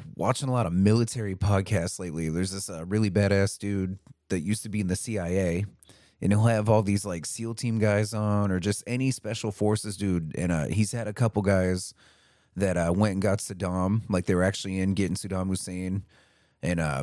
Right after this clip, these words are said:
you know, just crazy ops and missions like that. And I've been obsessed with it recently. I don't know why.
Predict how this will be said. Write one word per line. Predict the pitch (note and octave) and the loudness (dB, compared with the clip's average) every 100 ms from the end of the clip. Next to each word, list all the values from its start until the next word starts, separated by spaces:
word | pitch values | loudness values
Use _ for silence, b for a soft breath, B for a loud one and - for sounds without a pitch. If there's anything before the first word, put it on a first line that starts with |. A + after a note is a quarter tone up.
| D#2 D2 | -6 -2
you | A#2 | 0
know, | G2 | 0
just | G2 G2+ | -2 -6
crazy | - A#2+ G#2+ G2+ D#2+ | -8 -8 -6 -6 -8
ops | F2 F#2+ - - - | -6 -6 -6 -12 -8
and | F2+ F#2 | -4 -2
missions | F#2+ G2 F2+ | -2 -2 -4
like | F2+ | -4
that. | F#2 D#2+ | -2 -2
And | D#2 | -2
I've | F2 | 0
been | G2 F2+ D2+ | 2 2 0
obsessed | D2+ D#2 - - G#2+ G#2+ - | -4 -4 -8 -8 -8 -8 -8
with | G2+ E2+ | -8 -8
it | D#2+ | -4
recently. | F2 - F2 E2+ | -4 -4 -8 -4
I | |
don't | F#2 F#2 | 0 2
know | |
why. | F2+ F2 D#2+ A2+ | 4 2 2 -2